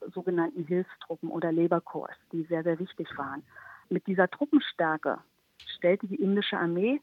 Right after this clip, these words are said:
mehr als ein Fünftel der gesamten militärischen Manpower des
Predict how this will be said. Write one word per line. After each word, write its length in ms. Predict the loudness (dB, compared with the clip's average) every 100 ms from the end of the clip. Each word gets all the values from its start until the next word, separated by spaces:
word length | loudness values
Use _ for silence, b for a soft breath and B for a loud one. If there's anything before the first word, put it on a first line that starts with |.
| -2
mehr 260 | 2 2 2
als 100 | -2 -4
ein 140 | -4
Fünftel 480 | 2 4 4 4 4
der 140 | 4
gesamten 640 | 2 0 0 0 -2 -2 -2 -2
militärischen 800 | -2 0 0 0 0 -2 -4 -4 _ -4
Manpower 640 | 2 2 2 0 0 0 -2
des 140 | -6